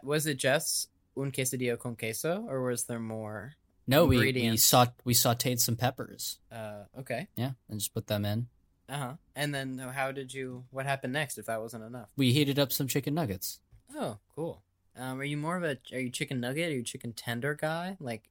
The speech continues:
Speaker 1: uh, what, in what shape do you prefer your chicken? Chicken wing? A chicken sandwich?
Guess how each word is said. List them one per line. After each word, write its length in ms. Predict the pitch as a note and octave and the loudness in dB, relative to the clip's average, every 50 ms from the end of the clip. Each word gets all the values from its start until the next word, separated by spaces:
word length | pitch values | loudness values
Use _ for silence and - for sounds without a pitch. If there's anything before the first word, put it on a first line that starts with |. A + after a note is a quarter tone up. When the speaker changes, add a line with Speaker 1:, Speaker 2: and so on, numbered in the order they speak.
| - | -10
Speaker 1:
uh, 360 | - A2 G#2+ G#2+ A2 G#2+ G2+ | -8 -8 -6 -6 -8 -8 -8
what, 280 | A2 A#2 B2+ C3+ C#3 - | -6 -4 -2 -2 -2 -2
in 120 | - C#3+ | -2 -4
what 180 | C#3+ C#3+ D3+ - _ | -2 -2 -4 -4 _
shape 400 | - - - - C#3+ C#3+ C3+ - | -8 -6 -2 0 0 0 0 -2
do 80 | - B2+ | -4 -6
you 80 | A#2+ | -6
prefer 260 | - - A#2+ - - A#2+ | -6 -6 -8 -4 -4 -4
your 140 | A2+ A2+ | -4 -4
chicken? 400 | - - B2+ - - G2 F#2+ A#2 - | -6 -6 -6 -6 -8 -10 -14 -12 -10
Chicken 380 | - - - C#3 - B2 A2+ G2+ | -6 -4 -4 -4 -4 -4 -6 -6
wing? 340 | G#2+ G#2+ A2 A2+ B2+ D3+ E3 _ - | -8 -8 -8 -8 -10 -10 -12 _ -6
A 80 | C3+ C3+ | -2 0
chicken 360 | - - E3 D3 - C#3 B2+ | 2 2 2 2 0 0 -2
sandwich? 640 | - - C#3+ B2 B2 D3 G3 C#4 - - - - | 0 0 0 0 -2 -4 -6 -8 -10 -12 -14 -12